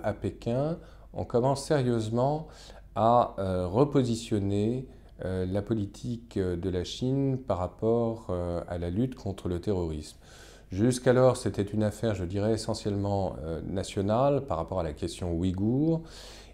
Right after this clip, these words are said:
Et d'une manière générale, d'ailleurs, disons-le carrément, aussi bien les Américains que, euh, les Européens considéraient que la Chine avait une attitude plutôt ambivalente, c'est-à-dire que lorsqu'elle parlait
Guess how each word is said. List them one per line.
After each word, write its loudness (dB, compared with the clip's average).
Et 4
d'une 6
manière 6
générale, 2
d'ailleurs, 2
disons-le 0
carrément, 0
aussi -2
bien 0
les 0
Américains -2
que, -4
euh, -8
les -4
Européens -2
considéraient 2
que 6
la 2
Chine 2
avait 0
une 0
attitude -6
plutôt 0
ambivalente, 0
c'est-à-dire -6
que -6
lorsqu'elle -2
parlait 0